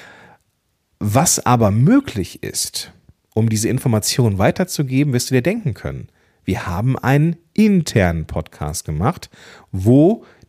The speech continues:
die Informationen, die tagesaktuellen Informationen morgens einmal eingesprochen worden sind, in den Feed gepackt worden sind und die Leute konnten dann in ihrem Auto von,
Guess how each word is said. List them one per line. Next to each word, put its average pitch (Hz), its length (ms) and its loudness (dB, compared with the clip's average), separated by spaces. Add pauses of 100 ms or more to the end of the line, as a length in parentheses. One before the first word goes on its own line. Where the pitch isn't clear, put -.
die 104 160 -2
Informationen, 120 800 2
die 110 100 -2
tagesaktuellen 135 760 -4
Informationen 131 680 0
morgens 131 520 2
einmal 90 420 -4
eingesprochen 160 720 -2
worden 156 280 0
sind, 170 300 -4 (380)
in 101 120 0
den 87 140 0
Feed - 320 -2
gepackt - 440 -4
worden 131 260 2
sind 127 280 -2 (300)
und 95 120 -8
die 95 60 -2
Leute 95 340 2
konnten 131 440 -2
dann 110 260 0
in 170 220 2
ihrem 170 380 0
Auto 139 340 -2
von, 156 540 -2